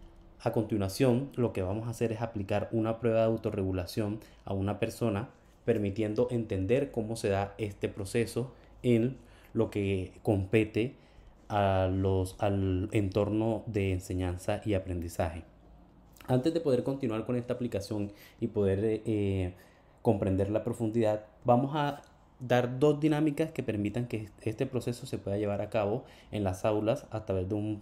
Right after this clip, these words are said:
de un, eh, espacio de estimulación. En la siguiente actividad, lo que se le pide es, eh, al menor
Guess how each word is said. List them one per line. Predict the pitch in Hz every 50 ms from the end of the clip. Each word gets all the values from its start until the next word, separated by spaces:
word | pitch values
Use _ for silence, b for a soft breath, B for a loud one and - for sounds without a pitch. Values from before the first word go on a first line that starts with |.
| 110 110 117
de | 107 107 107
un, | 101 101 101 98 98 101 101 104 104 104 98 B B B B B -
eh, | - 113 107 104 95 98 95 - - - - B B B B
espacio | B 110 98 - - 107 98 - - 113
de | 107
estimulación. | 107 104 - 104 98 92 87 85 - - - 98 85 80 - - B B B B B B B B B
En | 123
la | 127 127 127
siguiente | - 139 135 131 135 151
actividad, | 165 165 - 165 143 123 117 113 120 131 - B B B B -
lo | 120 123
que | - 123
se | - - 117
le | 107 107 101
pide | 98 - 120 120 110 110 113 113 - 117
es, | 110 113 - - - -
eh, | - 123 117 113 113 110 110 110 104 95 - - -
al | - 113 110
menor | 104 101 95 104 110 107 107 -